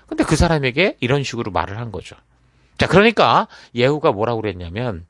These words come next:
이 층에서 이제 그런 소리를 지르고, 어, 이러고 있으니까 이미 뭐 이 나라의 그 어떤 권세는 흘-, 벌써 이 꺾어져 가는 걸 다 주변의 사람 다 알고 있었던 거 아닙니까? 그러니까 이제 예후가 그런 거죠. "내 편 될 사람 누구냐?"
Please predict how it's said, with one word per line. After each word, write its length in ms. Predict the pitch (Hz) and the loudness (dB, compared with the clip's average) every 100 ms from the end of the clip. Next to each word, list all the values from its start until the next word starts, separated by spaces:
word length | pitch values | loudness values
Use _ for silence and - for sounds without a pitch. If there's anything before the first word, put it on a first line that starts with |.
| _ _ | _ _
이 140 | 143 175 | 0 2
층에서 360 | - 220 180 | 4 4 0
이제 120 | 170 156 | -2 -4
그런 440 | 143 135 120 95 | 0 0 0 -6
소리를 360 | - 139 139 117 | -6 -4 -4 -4
지르고, 500 | 104 98 104 92 - - - | -8 -6 -4 -4 -6 -18 -14
어, 120 | - | -6
이러고 240 | 101 107 104 | 0 2 0
있으니까 680 | - 95 82 - 101 92 92 _ _ - - - - | -2 -6 -8 -8 -6 -8 -10 _ _ -20 -20 -20 -10
이미 280 | 175 220 285 | 2 4 4
뭐 300 | 226 196 151 | 4 4 4
이 140 | 147 156 | 2 0
나라의 500 | 113 139 151 147 131 | 0 2 2 2 0
그 180 | 131 | 0
어떤 300 | 110 127 113 | -2 -2 -6
권세는 440 | 95 117 117 123 120 | -4 -4 -2 -2 -4
흘-, 580 | 202 220 - - - - | -4 -4 -6 -10 -12 -6
벌써 340 | 127 139 120 - _ | -2 2 2 0 _
이 100 | 120 - | -12 0
꺾어져 340 | 214 - 170 | 2 2 2
가는 220 | 135 110 | 2 0
걸 100 | 110 110 | -2 -2
다 200 | 104 101 - - | -2 -2 -12 -10
주변의 320 | 120 131 117 | -2 0 0
사람 160 | 107 | -4
다 140 | 104 95 | -4 -2
알고 220 | 92 104 | -2 -2
있었던 360 | - 101 104 95 | -2 -4 -4 -6
거 60 | |
아닙니까? 480 | 87 85 82 - 220 | -6 -8 -12 -12 -10
그러니까 260 | - 151 143 | 0 2 2
이제 140 | 123 113 | 2 4
예후가 320 | 135 143 131 | 4 2 0
그런 200 | 113 107 | -2 -2
거죠. 320 | 90 95 90 - - - - - | -6 -6 -12 -14 -20 -20 -20 -8
"내 180 | 127 151 | 0 0
편 200 | - 180 | 0 0
될 120 | 170 | 0
사람 200 | 180 170 | 2 0
누구냐?" 480 | 127 131 160 135 | -2 -2 -2 -2